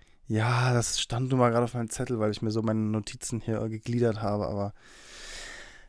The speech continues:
ja gut, da wollen wir euch mal ins Wochenende verabschieden. Ähm, vielen Dank euch fürs Zuhören.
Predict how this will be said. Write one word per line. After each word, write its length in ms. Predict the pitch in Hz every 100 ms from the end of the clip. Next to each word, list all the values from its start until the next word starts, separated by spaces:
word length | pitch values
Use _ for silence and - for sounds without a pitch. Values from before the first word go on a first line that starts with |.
| -
ja 120 | 147
gut, 320 | 165 - - - -
da 120 | 123
wollen 180 | 131 151
wir 60 |
euch 160 | 143 135
mal 100 | 135
ins 140 | 123
Wochenende 360 | 131 165 151 139
verabschieden. 640 | 127 127 127 - 143 170 170 - - _ _ _ _ _ -
Ähm, 680 | 127 123 127 123 123 123 123 - _ _ -
vielen 300 | - 156 156
Dank 140 | 131
euch 140 | 127
fürs 140 | 135 135
Zuhören. 520 | - 147 151 160 180